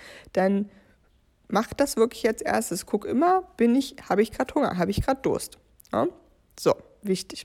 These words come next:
Also vor allem auch trinken, nicht zu unterschätzen. Dann, super, super wichtig, ich finde,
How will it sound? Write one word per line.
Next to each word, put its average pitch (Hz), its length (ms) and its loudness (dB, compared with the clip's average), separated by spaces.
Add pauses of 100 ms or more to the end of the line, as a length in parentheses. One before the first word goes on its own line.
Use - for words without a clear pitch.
(120)
Also 175 200 -2
vor - 140 -4
allem 208 160 0
auch 208 100 -2
trinken, 277 640 0
nicht 226 260 0 (200)
zu - 120 -2
unterschätzen. - 540 -4 (580)
Dann, 202 360 2 (440)
super, 339 400 2
super 220 320 4
wichtig, 294 520 0
ich - 160 -4
finde, 269 440 2